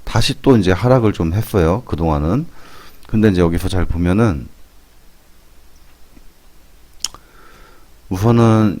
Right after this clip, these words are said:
여기 고점이 조금 있어가지고 약간 애매할 수도 있는데 우선은 그냥 여기 있는 것끼리 한번 그어본다고 쳐요. 그러면은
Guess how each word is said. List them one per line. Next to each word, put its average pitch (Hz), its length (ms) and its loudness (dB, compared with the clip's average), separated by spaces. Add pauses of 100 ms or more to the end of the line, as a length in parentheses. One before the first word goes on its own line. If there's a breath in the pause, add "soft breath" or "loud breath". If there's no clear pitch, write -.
여기 95 240 4
고점이 127 460 4
조금 95 460 -6
있어가지고 95 540 4
약간 87 260 -2
애매할 98 440 2
수도 - 240 -6
있는데 82 480 -2 (340 soft breath)
우선은 151 360 2
그냥 143 220 2
여기 107 240 2
있는 127 240 4
것끼리 110 300 -2
한번 107 240 2
그어본다고 87 640 -2
쳐요. 101 460 -2
그러면은 107 460 -2